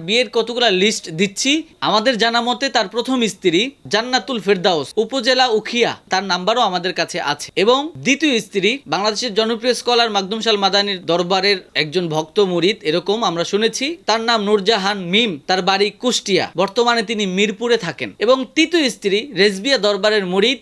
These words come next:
নাম জান্নাতুস সামিরা, তার বাড়ি ব্রাহ্মণবাড়িয়া। চতুর্থ স্ত্রী মাইজ ভান্ডার দরবারের মুরিদ, নাম সাদিয়া মরিয়ম, জেলা মুন্সিগঞ্জ। এই যে মেয়েগুলোর সংবাদ আপনাদেরকে দিলাম,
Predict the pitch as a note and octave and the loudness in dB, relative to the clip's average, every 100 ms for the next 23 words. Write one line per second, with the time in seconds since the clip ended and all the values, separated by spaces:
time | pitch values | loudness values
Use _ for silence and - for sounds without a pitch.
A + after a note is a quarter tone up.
0 | - E3 G#3 F#3 A3 A#3+ B3 B3 B3 - | -6 -2 -2 0 -2 0 -4 -4 -8 -4
1 | F#3 G3+ G3+ D3 - - F#3 F#3 G3+ G#3+ | -4 0 0 0 -2 -2 0 0 2 2
2 | F3 E3+ F#3 D#3 C#3 A#2 E2+ - B3+ D#4 | 0 -2 -4 -4 -2 -4 -6 -2 -2 0
3 | C4+ D4 B3+ - A#3+ A3+ A#3+ G#3 A3+ F#3+ | -2 -2 -4 0 0 0 -2 -2 -2 0
4 | B3 C4 C4+ F#3+ F#3 F#3 F#3 F#3 E3+ E3+ | 0 2 0 0 0 2 0 0 0 0
5 | A3 - - F3+ A3 - F#3 G3 B3 C4 | -2 -4 -4 -2 -2 -2 -2 -2 0 0
6 | A#3 A3+ A#3+ C#4+ F4+ - C#3+ G#3+ A3+ G3 | 2 0 0 -2 -6 -6 0 2 2 2
7 | G#3+ - D#3 B2 G2 - _ _ - G#3+ | -2 -2 -4 -6 -10 -16 _ _ 0 0
8 | A#3 A#3+ G#3+ A#3+ G#3 A3+ G#3+ F#3+ F#3+ G3+ | 2 0 2 0 0 0 0 -2 -2 -2
9 | F#3 E3+ F#3 F#3+ F#3 D#3 C#3+ | 0 -2 -2 -2 -2 -2 -2